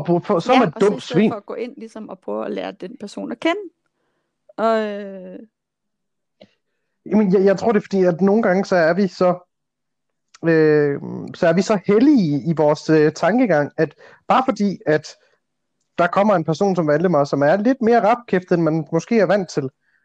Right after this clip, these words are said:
Speaker 1: men så går man, øh, ikke bare sådan, så kan det godt være, at der er nogen, der selv har været rapkæftet før Valdemar, men fordi Valdemar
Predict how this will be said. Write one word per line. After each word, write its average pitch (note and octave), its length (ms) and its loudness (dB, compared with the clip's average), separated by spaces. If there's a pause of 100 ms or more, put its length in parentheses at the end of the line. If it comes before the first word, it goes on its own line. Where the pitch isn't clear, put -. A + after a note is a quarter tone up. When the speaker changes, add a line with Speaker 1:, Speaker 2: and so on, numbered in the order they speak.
(160)
Speaker 1:
men D#3 100 -6
så G3 100 0
går A3 140 0
man, D#3 460 -2 (460)
øh, D3+ 340 2
ikke G#3 180 0
bare E3+ 240 4
sådan, D#3 340 -2 (640)
så - 100 -20
kan E3+ 100 -2
det F3 80 2
godt D#3+ 120 2
være, E3 80 4
at D3 60 2
der D3 60 2
er D3 40 2
nogen, D3 300 0
der D3 80 2
selv A3+ 280 -2
har B3 220 2
været D#3 140 2
rapkæftet D#3+ 420 -2
før G#3+ 160 2
Valdemar, F3 400 0 (220)
men D3+ 80 -2
fordi G3+ 180 0 (220)
Valdemar E3+ 460 0